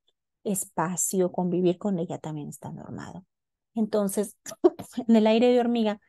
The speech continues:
si uno falta, ah, le falta el respeto a estos animales, ellos te van a enfermar. Eh, si uno se la pasa pisando a las hormigas porque sí, ellas te van a enfermar. Si un niño va y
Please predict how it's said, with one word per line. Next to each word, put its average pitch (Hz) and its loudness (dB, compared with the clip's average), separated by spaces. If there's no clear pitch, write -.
si - -2
uno 320 2
falta, 277 0
ah, 196 -2
le 190 2
falta 220 -2
el 233 -2
respeto 247 0
a 196 4
estos 190 -4
animales, 180 -2
ellos 277 2
te 180 0
van 135 -4
a - -8
enfermar. - -16
Eh, 190 -2
si 262 2
uno 254 4
se 254 0
la 220 2
pasa 220 -4
pisando 240 4
a 202 -2
las 180 -4
hormigas 175 0
porque 170 2
sí, 262 2
ellas 220 2
te 170 -4
van 175 -6
a 165 -6
enfermar. - -10
Si 233 0
un 233 4
niño 226 4
va 208 6
y 202 4